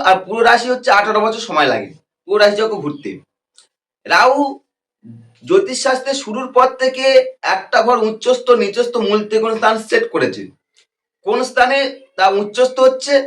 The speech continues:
মিথুন রাশিতে রাহু উচ্চস্থ হয়, আর ধনু রাশিতে রাহু নিচস্থ হচ্ছে,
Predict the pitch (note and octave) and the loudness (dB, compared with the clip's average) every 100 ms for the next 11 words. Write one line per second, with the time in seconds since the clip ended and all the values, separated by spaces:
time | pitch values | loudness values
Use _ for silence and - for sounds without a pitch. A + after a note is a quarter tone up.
0 | - _ _ _ D3+ A#3+ - C#4 C4+ C4 | -6 _ _ _ -6 -6 -4 -2 2 2
1 | C4 C4+ A#3+ A#3 B3+ A3 G#3 G#3 B3+ - | 4 4 4 2 2 0 -2 -4 -8 0
2 | B3 B3+ - - _ _ _ _ _ _ | 2 2 0 -8 _ _ _ _ _ _
3 | - A2+ C3 C3+ C#3 A2+ A#2 F3 B3+ C4 | -12 -4 -2 0 -2 -6 -6 -2 2 2
4 | B3+ B3+ C4 A#3 G#3 G#3+ G3 A3 C4+ - | 0 -2 2 4 4 2 -2 -4 -8 0
5 | C4 C4+ - | 2 2 0